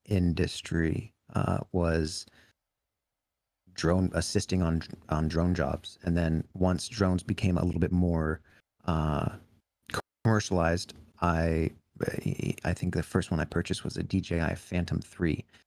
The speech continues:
And I just did aerials for real estate, and that went great.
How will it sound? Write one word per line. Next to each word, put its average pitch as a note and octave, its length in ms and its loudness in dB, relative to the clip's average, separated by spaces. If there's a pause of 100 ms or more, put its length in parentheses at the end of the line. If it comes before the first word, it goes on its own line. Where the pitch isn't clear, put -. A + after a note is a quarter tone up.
(1000)
And F#2 80 4
I E2+ 80 4
just E2+ 400 0
did F2 260 2 (180)
aerials F2+ 640 2
for - 200 -2
real F#2+ 180 4
estate, - 360 -2 (140)
and E2+ 120 0
that F#2 140 0
went E2+ 240 -4
great. F2+ 300 0